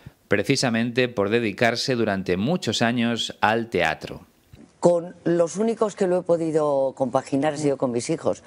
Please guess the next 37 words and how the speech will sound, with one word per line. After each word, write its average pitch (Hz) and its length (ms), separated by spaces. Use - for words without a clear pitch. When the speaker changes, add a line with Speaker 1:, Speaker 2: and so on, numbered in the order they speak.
Speaker 2:
porque 139 200
en 151 60
esta 165 180
profesión 151 440
te 147 120
dejan 143 240
llevar 123 240
al 113 140
hijo 113 340
al 110 160
camerino, 131 480
es 131 120
en 165 80
la 165 80
única. 165 420
Speaker 1:
"Con 127 240
los 131 220
únicos 131 500
que 110 140
lo 110 100
he 120 80
podido 113 460
compaginar 127 800
ha 120 100
sido 135 400
con 139 260
mis 117 260
hijos". 92 560
Se 120 200
refiere 156 720
a 104 280
compaginar 110 1000
el 104 240
teatro 175 580
con 107 200
sus - 240
hijos. 90 500